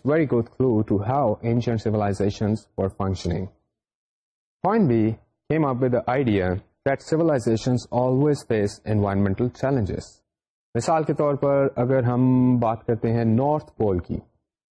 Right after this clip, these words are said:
جب میں ورڈ نارتھ پول بولتا ہوں تو شاید آپ کے ذہن میں بہت زیادہ برف، ٹھنڈک، پانی، سمندر، lack of any resources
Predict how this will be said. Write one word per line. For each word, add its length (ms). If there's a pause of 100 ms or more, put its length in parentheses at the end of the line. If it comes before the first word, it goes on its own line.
(720)
جب 100
میں 140
ورڈ 200
نارتھ 440
پول 240
بولتا 420
ہوں 260 (300)
تو 120
شاید 200
آپ 180
کے 80 (160)
ذہن 260
میں 200
بہت 200
زیادہ 200 (160)
برف، 260 (560)
ٹھنڈک، 480 (760)
پانی، 400 (560)
سمندر، 560 (720)
lack 380
of 100 (140)
any 500 (440)
resources 640